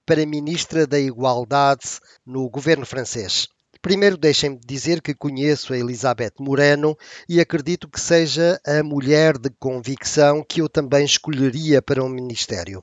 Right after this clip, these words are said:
A Elizabeth Moreno vem de uma família humilde que teve de emigrar para sair da miséria e imagino a alegria dos pais que um dia saíram do Tarrafal para se instalarem em Lisboa e depois em Paris,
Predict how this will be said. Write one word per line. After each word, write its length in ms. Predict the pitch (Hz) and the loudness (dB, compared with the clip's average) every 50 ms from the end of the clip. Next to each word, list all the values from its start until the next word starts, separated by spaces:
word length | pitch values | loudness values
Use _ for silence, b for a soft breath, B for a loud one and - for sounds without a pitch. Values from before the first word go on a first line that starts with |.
| B B B B B B B | B B B B B B B
A 40 | 190 | -4
Elizabeth 580 | 185 175 165 131 147 147 139 120 139 135 123 - | -4 -4 -4 0 0 0 2 2 -2 -4 -4 -6
Moreno 460 | - 143 143 143 147 151 156 156 156 151 | -8 -6 0 4 4 6 6 4 2 0
vem 240 | 123 156 156 151 | 2 2 2 2
de 140 | 139 127 139 | 0 -2 -4
uma 180 | 139 135 139 131 | -2 0 0 0
família 600 | - - 151 139 139 151 170 160 151 135 135 135 | 0 0 -2 -2 0 0 0 0 2 2 2 2
humilde 520 | 131 131 127 131 147 170 170 160 143 113 113 | 0 0 -2 -2 2 2 4 2 2 0 -4
que 140 | - - | -6 -6
teve 320 | 131 - 147 143 131 107 110 - _ _ | -4 0 0 0 0 0 -4 -14 _ _
de 140 | 123 131 | -12 -10
emigrar 520 | 123 127 135 131 120 139 143 139 139 123 - | -8 -8 -8 -4 0 2 2 4 2 2 0
para 240 | _ 135 120 123 113 | _ -10 -8 -8 -8
sair 340 | - - 135 131 131 123 | -6 -6 -6 -6 -6 -6
da 140 | 120 127 139 | -4 -4 -6
miséria 760 | 131 127 127 123 113 139 151 147 147 135 139 147 147 151 147 B B B B B B | -6 -6 -10 -8 -2 2 2 2 2 2 2 0 0 0 -2 B B B B B B
e 120 | - 170 185 | -4 -2 0
imagino 520 | 185 185 180 151 - 147 165 175 156 139 | 2 2 2 2 2 0 0 0 2 2
a 100 | 131 131 | 4 4
alegria 460 | 123 123 123 117 120 139 143 139 139 | 4 4 2 0 -2 -2 2 2 2
dos 220 | 123 123 123 - - | 2 2 0 -2 -2
pais 400 | - 151 151 165 185 190 160 - | 0 2 2 2 2 0 -2 -4
que 140 | - 139 135 | -6 -8 -10
um 100 | 127 123 | -10 -10
dia 220 | 131 135 139 127 | -4 -4 -4 -2
saíram 480 | - - 139 127 139 160 151 147 131 127 | -2 -2 -4 -2 -2 -2 -4 -4 -6 -6
do 100 | 123 123 | -8 -10
Tarrafal 800 | - _ 151 151 135 135 127 - - 143 139 139 143 147 147 B B B B B B _ _ _ | -4 _ 0 0 0 -2 -6 -2 0 2 4 6 6 4 2 B B B B B B _ _ _
para 220 | - 147 135 135 | -2 0 0 0
se 180 | 127 - - 135 | -4 -6 -8 -8
instalarem 560 | 127 - - 139 131 131 135 135 127 127 127 | -8 -6 -2 0 2 2 2 2 0 -2 -6
em 100 | 127 123 | -8 -8
Lisboa 600 | 120 123 123 110 - - 139 151 180 220 247 208 | -8 -8 -8 -10 -8 -6 -4 -4 -2 0 0 0
e 60 | 147 | 0
depois 560 | 127 120 123 - - 123 131 127 127 120 - - | -2 -4 -8 -8 -8 -6 -4 -2 -2 -4 -4 -8
em 120 | 110 107 | -10 -12
Paris, 680 | - - 127 123 127 131 143 151 156 151 - - - | -12 -12 -12 -10 -10 -10 -8 -6 -4 -2 -2 -2 -2